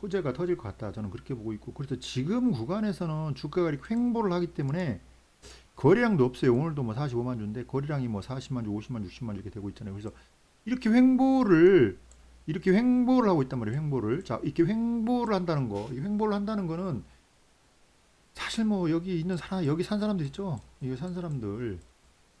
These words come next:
오만 원대 산 사람들 개미털기 한다고 이렇게 보시면 돼요. 여기서 지금 구간에서 횡보를 한다고 그래서 누가 팔겠냐 이거죠. 뭐,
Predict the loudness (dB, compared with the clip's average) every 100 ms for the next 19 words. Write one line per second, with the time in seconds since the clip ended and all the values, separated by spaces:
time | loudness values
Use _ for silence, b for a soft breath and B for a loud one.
0 | _ _ _ _ -20 -20 -20 _ _ -10
1 | -2 0 0 -4 -4 -2 -2 -2 -2 -4
2 | -4 -4 -4 -4 -4 -4 -6 -8 -10 -10
3 | -14 -18 -10 -8 -8 -10 -14 B B B
4 | 8 8 10 6 2 0 0 2 2 4
5 | 2 4 2 2 2 4 4 2 0 0
6 | -2 -4 B B B _ _ -2 0 -2
7 | -6 -4 -2 -2 -4 -4 -6 -6 -8 -10